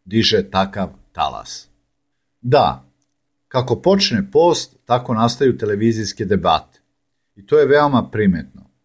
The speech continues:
A i zašto se to događa, sasvim je jasno.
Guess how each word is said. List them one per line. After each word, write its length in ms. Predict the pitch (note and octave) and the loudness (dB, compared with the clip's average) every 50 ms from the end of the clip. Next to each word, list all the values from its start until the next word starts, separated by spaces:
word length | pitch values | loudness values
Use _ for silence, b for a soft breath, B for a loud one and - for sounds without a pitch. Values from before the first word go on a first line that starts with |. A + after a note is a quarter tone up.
| _ _ _ _ _ _ _ | _ _ _ _ _ _ _
A 140 | F#2 G2 | -2 0
i 60 | G2 F#2+ | 0 2
zašto 420 | G2 A#2+ C#3+ E3 E3 - - D3+ | 4 2 2 2 2 0 -4 -4
se 400 | - - - A#2+ G#2 G2 - - _ | -4 -2 -2 -2 -2 -2 -4 -10 _
to 360 | _ D3+ D#3 D3+ C#3+ A#2 - - | _ 2 4 4 4 2 0 -4
događa, 600 | E2 G2+ G2 F#2 - E2+ D#2 C#2+ - E2 C#2 - _ _ _ _ | -2 0 0 0 0 -4 -6 -6 -10 -18 -20 -20 _ _ _ _
sasvim 500 | - - - F#2 F#2 F#2 - - B2+ C3 | -16 -8 -4 -4 -4 -2 -2 0 0 2
je 100 | C3+ C3+ | 4 4
jasno. 380 | C3 A#2 G#2 - - - _ | 4 4 2 0 -4 -12 _